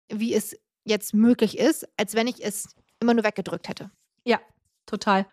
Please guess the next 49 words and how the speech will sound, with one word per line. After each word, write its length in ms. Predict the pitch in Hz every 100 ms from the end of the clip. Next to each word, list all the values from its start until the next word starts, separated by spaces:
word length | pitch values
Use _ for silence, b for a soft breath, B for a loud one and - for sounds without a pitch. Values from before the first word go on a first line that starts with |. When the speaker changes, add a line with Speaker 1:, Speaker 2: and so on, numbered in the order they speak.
| _
Speaker 2:
Und 240 | 254 240
ich 160 | 233 -
find's 280 | 247 233 -
persönlich 540 | 202 - 233 247 233
auch 120 | 175
unfassbar 500 | 226 233 226 - 196
befreiend, 540 | 185 175 175 185 220 208
Menschen 320 | 196 - 220
zu 120 | -
finden, 360 | - 202 214 202
die 240 | 196 190 -
Speaker 1:
Mhm. 240 | 185 185
Speaker 2:
ein 60 | 190
ähnliches 460 | 214 254 240 208
Schicksal 380 | - 208 - 196
durchhaben, 640 | 190 214 - 214 220 220
weil 180 | 190 196 196 B -
man 160 | 196
sich 160 | 202 190
da 140 | 196
zum, 240 | 196 202 -
zum 160 | 185
ersten 320 | 180 214 -
Mal 140 | 208 190
verstanden 580 | 185 - 185 214 214 190
fühlt, 320 | 180 170 -
weil 240 | 190 226 - _ -
eurem 280 | 208 202
normalen 540 | 202 196 202 226 220 202
Umfeld, 480 | 220 311 - 208 -
sag 160 | 190
ich 100 | 185
jetzt 200 | 190 -
mal, 260 | 190 185 220 B B -
die 240 | 220 214
sowas 340 | 196 220 226 220
in 120 | 202
der 160 | 196 -
Art 160 | 196
noch 80 | 214
nicht 240 | 202 185
durchmachen 380 | 233 269 208 202
mussten, 260 | 202 - 208
die 220 | 202 196
können 260 | - 220 226
das 140 | 220
auch 100 | -
nicht 200 | 214 220
nachvollziehen. 680 | 202 214 - 175 - 170 170